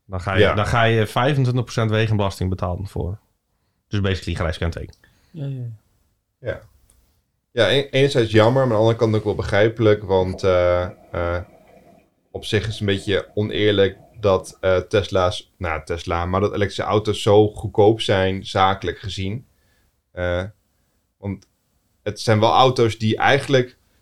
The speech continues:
Speaker 2: beetje beginnen vanaf vijftigduizend euro. Dat is niet voor, voor iedereen weggelegd. Dus het zijn voornamelijk een beetje de wat, eh,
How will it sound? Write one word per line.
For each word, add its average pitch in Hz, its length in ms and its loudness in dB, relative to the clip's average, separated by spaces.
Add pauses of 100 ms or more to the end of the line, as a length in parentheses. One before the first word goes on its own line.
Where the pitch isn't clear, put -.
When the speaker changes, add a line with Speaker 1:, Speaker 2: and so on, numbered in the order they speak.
Speaker 2:
beetje 113 240 2
beginnen 117 380 0
vanaf 113 220 0
vijftigduizend 110 640 2
euro. 131 280 2
Dat 113 100 4
is - 60 -6
niet 123 180 0
voor, 110 240 0
voor 104 360 -2
iedereen 101 360 2
weggelegd. 95 580 2
Dus 101 80 -6
het - 100 -16
zijn 101 160 0
voornamelijk 104 360 -2
een 104 80 -8
beetje 101 220 -4
de 98 80 0
wat, 98 280 0
eh, 98 300 4